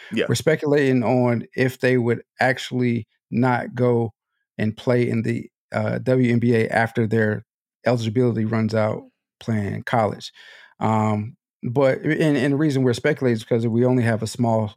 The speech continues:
Speaker 2: sample size of what the, in, how much money individuals are making from the N I L deal. But, you know,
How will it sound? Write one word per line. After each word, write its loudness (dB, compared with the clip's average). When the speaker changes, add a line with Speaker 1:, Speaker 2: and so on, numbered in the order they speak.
Speaker 2:
sample -2
size 0
of -2
what 0
the, -2
in, 2
how 0
much -2
money 0
individuals 2
are 0
making 0
from -4
the -2
N 0
I 2
L 0
deal. -2
But, -4
you -4
know, -6